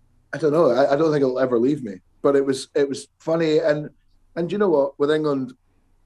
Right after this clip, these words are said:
they beat who they're meant to beat and they lose to who they're meant to lose to every single time. And we always get worried they're gonna win. And they might do eventually. But it was, uh, it was really funny. And it, but it panned to that picture of the wee boy crying. I mean, I'm,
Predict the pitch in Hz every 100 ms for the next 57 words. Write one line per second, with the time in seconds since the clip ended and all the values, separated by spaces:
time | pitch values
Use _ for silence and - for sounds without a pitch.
0 | _ _ _ _ - 143 147 180 127 147
1 | 135 131 135 135 120 139 131 127 123 127
2 | 123 123 113 113 110 110 - 107 110 -
3 | 120 123 117 104 113 107 104 101 104 101
4 | - _ _ _ _ _ - 127 131 131
5 | 143 143 135 127 110 117 113 110 104 107
6 | 113 113 110 - - 185 - 220 254 214
7 | 135 127 120 120 - 104 98 - - -
8 | - _ _ _ _ 113 110 - _ _
9 | 117 117 117 117 113 110 113 120 120 131
10 | 120 117 120 139 147 151 _ _ 170 170
11 | - 165 165 160 147 123 - 135 107 120
12 | 113 123 117 113 107 - 120 127 123 135
13 | 143 151 160